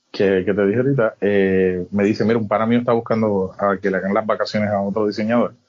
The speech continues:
So, me voy a trabajar a Arco Publicidad con Edgar, que también en paz descanse. Estoy trabajando allí con, con ellos. Tuve como dos semanas. De ahí te vino a trabajar de una compañía que se llama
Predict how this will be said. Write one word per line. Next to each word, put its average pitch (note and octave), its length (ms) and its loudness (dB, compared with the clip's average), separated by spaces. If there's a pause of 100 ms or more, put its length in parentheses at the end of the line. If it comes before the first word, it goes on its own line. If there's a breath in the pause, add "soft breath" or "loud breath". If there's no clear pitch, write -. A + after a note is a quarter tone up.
(120)
So, - 240 -2
me F#2 180 -2
voy E2+ 140 2
a F#2+ 60 2
trabajar G#2+ 320 2
a A2 140 4
Arco A2 260 0
Publicidad A#2+ 540 0 (420)
con F2 400 -4 (260)
Edgar, G#2+ 280 2
que E2+ 120 -6
también F#2 340 -2
en G2+ 100 -2
paz - 160 -2
descanse. A#2+ 580 -2
Estoy G2+ 240 -2
trabajando A2+ 500 2
allí A2 220 2
con, A2 380 0
con B2+ 240 0
ellos. A#2+ 380 2 (140)
Tuve G#2 220 2
como A#2 220 2
dos G#2 180 0
semanas. B2 460 2 (760)
De G#2+ 140 2
ahí G2 140 4
te A#2 100 0
vino B2 180 2
a B2 40 2
trabajar B2 320 2
de A#2+ 80 0
una A#2+ 220 2
compañía A#2 480 0
que A#2 80 -2
se - 160 -2
llama G#2+ 400 2